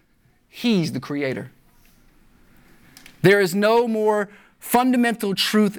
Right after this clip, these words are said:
to our faith. Indeed, all of Christian doctrine, everything, all we believe stands or falls upon this truth. In the beginning, God created the heavens and the earth.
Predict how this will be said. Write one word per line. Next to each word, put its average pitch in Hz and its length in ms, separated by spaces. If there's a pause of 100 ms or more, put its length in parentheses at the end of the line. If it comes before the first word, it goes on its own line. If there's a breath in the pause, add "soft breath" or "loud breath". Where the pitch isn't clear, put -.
to 185 200
our 170 100
faith. 220 480
Indeed, 190 720
all 262 420
of 240 120
Christian 240 540
doctrine, 214 500 (180)
everything, 254 600 (140)
all 269 260
we 294 100
believe 196 420
stands 233 800 (280 loud breath)
or 175 120
falls 196 640
upon 190 640
this 170 280
truth. 131 300 (160)
In 208 480
the 202 100
beginning, 170 920 (680 soft breath)
God 165 340
created 98 460 (160)
the 117 60
heavens 90 320
and 82 100
the - 100
earth. 127 400